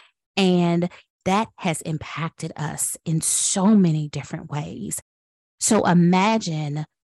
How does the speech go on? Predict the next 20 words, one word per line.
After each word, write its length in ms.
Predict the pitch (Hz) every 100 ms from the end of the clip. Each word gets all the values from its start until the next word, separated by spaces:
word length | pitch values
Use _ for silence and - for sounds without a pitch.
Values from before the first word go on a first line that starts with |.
| -
having 360 | 196 185 175 165
to 160 | 165
face 600 | - - 202 170 170 - -
a 80 | 175
pandemic 960 | - 180 156 170 180 175 139 156 - - _ _ -
and 160 | 170
face 380 | - 196 180 - -
all 260 | 175 208
of 100 | 202
the 100 | 185
social 640 | - - 175 185 - 165 170
and 220 | 160 156
racial 400 | 156 175 - 190
injustices 840 | - 156 143 151 - 156 - 160
that 140 | - 151
have 140 | 143
happened 560 | - 170 160 - 156 -
in 120 | 156
the 80 | 156
world, 500 | 151 156 143 147